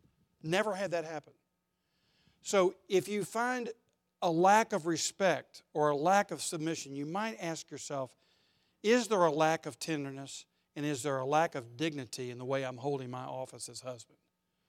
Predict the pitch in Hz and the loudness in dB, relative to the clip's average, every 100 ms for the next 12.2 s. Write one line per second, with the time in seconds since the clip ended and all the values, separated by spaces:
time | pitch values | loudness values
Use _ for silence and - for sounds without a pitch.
0 | _ _ - 170 - 147 127 135 123 _ | _ _ 2 2 2 -6 -6 -8 -8 _
1 | - - _ _ _ _ _ _ _ _ | -20 -20 _ _ _ _ _ _ _ _
2 | _ _ _ _ _ _ - 233 214 - | _ _ _ _ _ _ 4 6 6 6
3 | 208 135 - _ _ _ _ 220 175 165 | 6 4 -2 _ _ _ _ 2 2 4
4 | 175 165 156 160 143 113 - 135 113 123 | 4 4 4 2 2 -6 -4 -4 -4 -10
5 | - 156 151 151 139 151 143 _ _ _ | -4 0 0 -2 2 2 2 _ _ _
6 | - 160 139 131 139 123 110 - - _ | -2 -2 0 -2 0 -4 -6 -14 -16 _
7 | _ _ _ _ _ _ _ _ - _ | _ _ _ _ _ _ _ _ -20 _
8 | _ _ _ - 180 233 220 180 185 180 | _ _ _ 0 4 6 4 2 4 6
9 | 190 185 185 190 147 - - _ _ _ | 4 2 2 2 2 -2 -14 _ _ _
10 | _ _ _ _ _ _ _ _ _ _ | _ _ _ _ _ _ _ _ _ _
11 | _ _ _ _ _ 165 151 - 208 190 | _ _ _ _ _ -2 2 8 10 10
12 | 143 | 4